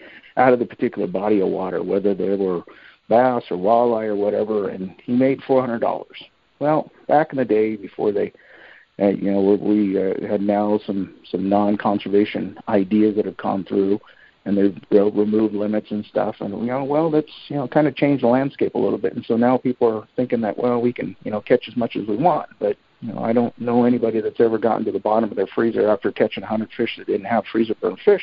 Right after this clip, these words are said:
So, you know, you think about it from a conservation standpoint. And also, too, you gotta be a steward and a businessman also, too. Now, does it really make great business sense that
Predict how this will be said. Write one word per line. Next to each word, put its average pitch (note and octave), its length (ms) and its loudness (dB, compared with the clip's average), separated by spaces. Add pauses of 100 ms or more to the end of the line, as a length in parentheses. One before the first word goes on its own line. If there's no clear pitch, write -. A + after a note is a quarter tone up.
So, B2+ 220 0 (520)
you D3 100 2
know, C#3+ 40 4
you C3 120 2
think D3+ 160 0
about B2+ 180 4
it A#2+ 80 -4
from G#2+ 120 -2
a G#2 40 -4
conservation B2 560 0
standpoint. A2+ 520 -4 (640)
And B2 240 4
also, C#3+ 340 0
too, F#3 280 0
you D3 140 -6
gotta F3+ 220 2
be D3 160 0
a A2+ 40 -2 (200)
steward C3+ 320 0
and G#2+ 100 -2
a G2+ 40 -6
businessman A2+ 560 -2
also, G#2+ 460 -2
too. G3 200 0 (420)
Now, B2 140 4
does A#2+ 140 2
it C3+ 120 -4
really F#3 240 2
make D3+ 300 0 (360)
great C3+ 300 0
business A#2+ 420 0
sense G2 320 -2
that G2+ 260 0